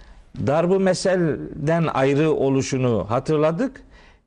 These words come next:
Hikayeden farklı oluşuna vurgu yaptık. Niçin? İşte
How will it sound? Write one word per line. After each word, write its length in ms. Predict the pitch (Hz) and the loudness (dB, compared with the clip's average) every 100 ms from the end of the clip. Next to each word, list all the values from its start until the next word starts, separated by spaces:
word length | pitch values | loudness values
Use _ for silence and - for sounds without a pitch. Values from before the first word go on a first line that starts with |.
| 117 | -4
Hikayeden 760 | 123 180 170 175 185 214 247 | -2 0 2 2 2 0 0
farklı 380 | 165 180 139 196 | 0 -2 0 0
oluşuna 480 | 185 156 131 143 131 | 0 0 -2 0 2
vurgu 300 | 139 143 139 | 2 0 0
yaptık. 380 | 120 90 - 104 | 0 -2 -6 -4
Niçin? 460 | 220 233 160 190 160 | -2 0 -2 -4 -6
İşte 280 | - 151 | -2 -2